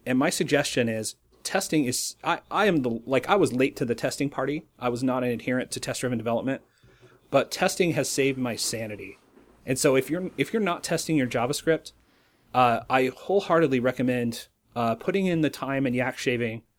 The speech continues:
necessary on your next, you know, either hobby project or client project, uh, to get a good test framework up and running and to do some basic integration testing. You know, the dom is in one state.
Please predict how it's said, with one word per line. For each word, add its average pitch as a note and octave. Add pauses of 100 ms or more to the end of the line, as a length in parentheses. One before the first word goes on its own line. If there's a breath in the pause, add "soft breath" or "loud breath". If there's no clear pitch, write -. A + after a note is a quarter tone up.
(240)
necessary B2
on B2
your A#2+
next, -
you B2
know, A2
either A#2
hobby D3
project C3+
or A#2
client C3
project, A2+ (480 loud breath)
uh, A2+
to -
get E3
a D#3+
good D#3
test -
framework C3
up A#2+
and B2
running A#2 (260)
and A#2+
to -
do D3
some D3
basic -
integration A#2
testing. G#2
You A#2
know, A2+ (340 soft breath)
the B2
dom C#3+
is F#3+
in F3+
one D3
state. -